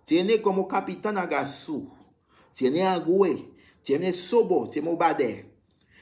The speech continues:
¿Y qué hace el imamú? El imamú andaba a recoger todas las ánimas que los colón tiraban en el agua. Todos los esclavos que los colón tiraban en el agua porque no, estaban enfermos, porque eran rebeldes, porque lo que sea.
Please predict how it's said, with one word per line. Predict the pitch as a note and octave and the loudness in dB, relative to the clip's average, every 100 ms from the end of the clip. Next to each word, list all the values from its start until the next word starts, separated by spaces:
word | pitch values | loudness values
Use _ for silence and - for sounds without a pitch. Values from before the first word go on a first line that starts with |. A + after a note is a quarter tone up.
| _ | _
¿Y | D#3 | -6
qué | D3+ G3 | 2 2
hace | F#3+ G3 A#3 | 4 2 2
el | A#3+ | 2
imamú? | A#3+ A3 A3 C4+ B3+ - - _ - - | -2 -2 -2 -2 -4 -8 -20 _ -18 -2
El | F3+ | 4
imamú | G#3+ A3+ A3 G#3+ C4 | 4 4 0 0 0
andaba | B3 A3+ A3 | 0 0 2
a | G#3+ | 4
recoger | G#3+ G3+ G3+ F#3+ F#3+ F#3 F#3 | 4 4 4 4 4 0 0
todas | G#3 C4+ | 0 2
las | F4+ A3+ - | 0 0 -2
ánimas | A3 G#3 F#3+ E3+ D3 - | -2 -2 -2 -2 -4 -4
que | F3 | -2
los | E3+ F#3+ | -2 -2
colón | - A3 F#3+ E3+ D#3 | 4 6 6 2 -2
tiraban | - F#3 F3+ G#3 F3+ C#3+ B2+ - | -6 -2 2 2 2 -2 -6 -6
en | D#3 | -4
el | E3+ E3 | 0 2
agua. | D3 C#3+ B2+ A2+ - - - - - _ | 0 -2 -2 -2 -6 -16 -20 -20 -20 _
Todos | - F#3+ B3+ | 0 4 4
los | C4 B3+ | 2 -2
esclavos | A3+ - G3+ G3+ F#3+ F3+ | -4 -2 -2 0 0 0
que | F#3 | 0
los | F3 F#3+ | 0 -2
colón | - G#3+ G3 E3 D#3+ | 0 0 0 -4 -6
tiraban | F3 F3 F#3+ G#3+ | -2 -2 0 -2
en | G3+ | -2
el | F#3+ | 0
agua | F#3 F3+ D#3 D#3 | 0 0 -2 0
porque | D#3 D3+ F#3 | 0 0 -2
no, | F3+ F3+ D#3 | 0 -2 -2
estaban | D#3 F3+ F#3 | -2 -2 -2
enfermos, | D#3+ - E3 E3 D3 D#3 | -6 -2 -2 0 -2 0
porque | D#3+ D#3 F#3+ | -2 0 0
eran | F#3+ F#3 | 0 0
rebeldes, | F3 F3 E3+ D3+ C#3+ | 0 0 -2 -2 0
porque | D3+ D3+ | -2 -4
lo | E3+ D#3+ | -6 -4
que | D#3 | -6
sea. | - D#3 C#3+ A2 | -2 0 0 -2